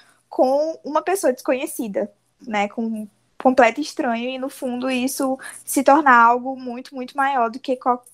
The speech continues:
qualquer um dos dois esperava. Então, é algo bem, assim, interessante, uma história que eu acho que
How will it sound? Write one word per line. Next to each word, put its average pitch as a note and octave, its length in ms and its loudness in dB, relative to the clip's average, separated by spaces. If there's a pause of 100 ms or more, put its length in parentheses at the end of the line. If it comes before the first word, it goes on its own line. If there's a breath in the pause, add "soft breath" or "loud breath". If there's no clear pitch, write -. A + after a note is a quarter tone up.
qualquer A#3+ 280 -2
um A#3 80 -6
dos C4+ 160 -10
dois A3+ 200 -6
esperava. A3+ 580 -2 (580 loud breath)
Então, A#3+ 600 0
é A#3 140 0
algo A#3+ 240 -2
bem, A#3+ 300 -6
assim, C4+ 520 -18
interessante, C4 760 -4
uma A3+ 140 -8
história A3 380 -2
que A3+ 140 -8
eu G#3+ 60 0
acho G#3 240 -2
que G#3+ 320 -20